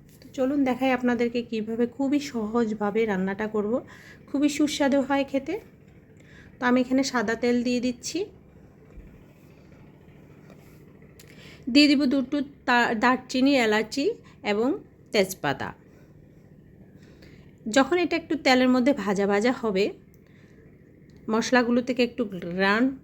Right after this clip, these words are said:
ফ্লেভার বাইর হয়ে যাবে, তখন দিয়ে দিচ্ছি পেঁয়াজ কুচি। পেঁয়াজ কুচিকে একটু ভালো করে ভেজে নিচ্ছি আমি। পেঁয়াজ কুচিটা যখন একটু ভাজা ভাজা হয়ে আসছে, তখন আমি এখানে দিয়ে দিচ্ছি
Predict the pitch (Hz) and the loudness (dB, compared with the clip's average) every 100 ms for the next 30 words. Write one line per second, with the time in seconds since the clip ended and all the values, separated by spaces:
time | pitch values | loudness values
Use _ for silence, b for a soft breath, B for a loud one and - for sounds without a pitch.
0 | - 190 190 233 240 214 214 220 233 247 | -6 -2 0 0 -4 -2 0 0 2 0
1 | 240 254 370 254 247 240 233 226 226 247 | 0 -2 -2 -2 0 0 0 -4 -6 -6
2 | 240 220 226 - 233 240 311 - - - | -2 -2 -2 -6 -6 -6 -8 -10 -20 -20
3 | - B B B B B B - 247 247 | -20 B B B B B B -4 0 2
4 | 240 - 247 - 240 247 240 254 196 220 | 0 -4 -6 -4 -2 -2 -2 -6 -2 0
5 | 214 214 226 240 202 226 220 226 226 - | 0 0 2 2 4 2 2 -2 -4 -4
6 | 254 226 226 415 - - - - - - | -2 0 -2 -4 -8 -20 -20 -20 -20 -20
7 | B B B B B - 262 262 269 254 | B B B B B 0 0 0 -4 -4
8 | 262 269 262 262 262 262 269 226 233 226 | -2 0 0 2 2 0 -4 -4 -2 0
9 | 214 233 262 269 269 269 269 - 339 208 | 0 0 0 2 2 0 -4 -10 -6 -6
10 | 220 214 220 214 214 220 208 214 208 214 | -2 -2 -2 -2 -4 -4 -2 -2 -4 -6
11 | - | -6